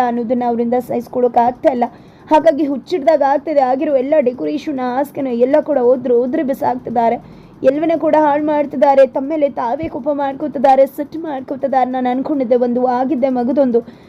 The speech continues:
ನಾನು ಏನೋ ಅನ್ಕೊಂಡೆ, ಆದ್ರೆ ಎಲ್ಲವೂ ಕೂಡ ಉಲ್ಟಾ ಹೊಡೀತು. ನನ್ನ ಪ್ಲಾನ್ ಉಲ್ಟಾ ಹೊಡೆದು ಬಿಡ್ತು. ನನ್ನ ಮಗಳು ಅಲ್ಲಿ ಏನ್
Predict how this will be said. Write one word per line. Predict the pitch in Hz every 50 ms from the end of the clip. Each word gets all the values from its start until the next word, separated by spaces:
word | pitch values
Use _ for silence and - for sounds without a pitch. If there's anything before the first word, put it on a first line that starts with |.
| - - -
ನಾನು | 311 349 339 339
ಏನೋ | 330 330 359 392
ಅನ್ಕೊಂಡೆ, | 381 349 320 320 294 - 349 330 302 311
ಆದ್ರೆ | 302 285 247 285 285
ಎಲ್ಲವೂ | 247 240 262 254 254 285 320
ಕೂಡ | - - 285 269 269
ಉಲ್ಟಾ | 262 247 254 247 233 269
ಹೊಡೀತು. | 262 277 277 254 240 240 285 285 - 311 285
ನನ್ನ | 269 262 254 247 247
ಪ್ಲಾನ್ | 208 - 262 247 254 254
ಉಲ್ಟಾ | - - 262 269 262 - 285 285
ಹೊಡೆದು | 262 262 233 233 247 - 285
ಬಿಡ್ತು. | 320 311 247 233 - 262 - - - _ - - - - - - 311
ನನ್ನ | 359 349 349
ಮಗಳು | 330 330 277 320 349
ಅಲ್ಲಿ | 339 311 302 285 294
ಏನ್ | 302 311 320